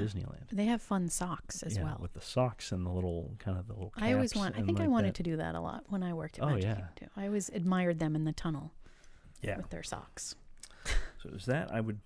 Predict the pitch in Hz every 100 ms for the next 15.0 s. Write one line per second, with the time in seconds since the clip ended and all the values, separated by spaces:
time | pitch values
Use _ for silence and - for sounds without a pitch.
0 | - 101 - 123 - 104 - 101 - -
1 | 139 113 110 104 110 107 98 95 302 -
2 | 87 - - - - - 107 117 - -
3 | - 240 220 196 120 135 151 - - -
4 | 208 220 190 139 170 247 - 285 104 92
5 | - 101 98 98 80 - 95 92 - -
6 | 101 92 - 92 90 - _ - - 127
7 | 95 90 101 95 95 85 - - 123 -
8 | 104 104 98 - 104 95 101 - - -
9 | - - - - - - - - - 180
10 | 170 156 156 143 120 104 98 98 95 -
11 | 95 95 - 98 90 87 - - 107 101
12 | 107 104 104 98 95 - 110 117 139 156
13 | 226 254 285 233 - 202 196 190 247 -
14 | 165 190 - 113 120 117 117 - -